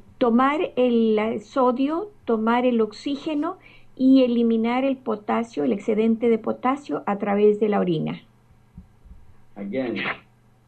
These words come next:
Speaker 2: if we run out of ox-, if we run out of na-, natrium, and somebody prevents us to take away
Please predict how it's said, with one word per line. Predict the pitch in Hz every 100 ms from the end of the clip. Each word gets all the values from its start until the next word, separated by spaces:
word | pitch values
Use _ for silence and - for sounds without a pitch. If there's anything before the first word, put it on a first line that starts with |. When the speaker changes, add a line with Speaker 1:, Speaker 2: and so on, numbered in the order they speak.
| _
Speaker 2:
if | 110 104
we | 113 113
run | 127 131
out | 123 127 123 123
of | 107 131
ox-, | - - _ - _ _ _ _ _ _ _ _ _ 104
if | 101
we | 104
run | 110 117
out | 117 113
of | 113 107 104
na-, | 101 110 120 - _ -
natrium, | 104 104 107 131 156 160 - _ _ _ _ _ - _ 123
and | 123 120 127
somebody | 139 147 143 143 131 -
prevents | 131 127 120 156 160 156
us | 127 117 123
to | 117 107 -
take | 135 139 135
away | 131 123 135 131 123 127